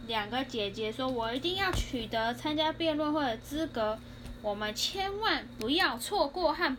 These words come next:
白马王子一起的机会。”然后呢，姐姐把另外一个姐姐粗鲁地推到前面，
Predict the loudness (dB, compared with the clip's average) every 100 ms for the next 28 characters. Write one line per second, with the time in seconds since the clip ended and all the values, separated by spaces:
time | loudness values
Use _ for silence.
0 | 0 2 2 2 0 0 -2 -2 -4 -2
1 | -2 0 -4 -4 -6 -8 -10 -4 0 4
2 | 2 2 0 -2 -10 -12 -12 -14 -14 -12
3 | -12 -12 -12 -14 -14 -14 -14 -16 -8 -6
4 | 0 2 2 0 -2 -2 -6 -6 -6 -4
5 | -4 -2 -2 -2 -4 -6 -8 -8 -8 -6
6 | 0 0 0 -2 -6 -4 -2 0 -2 -4
7 | -8 -10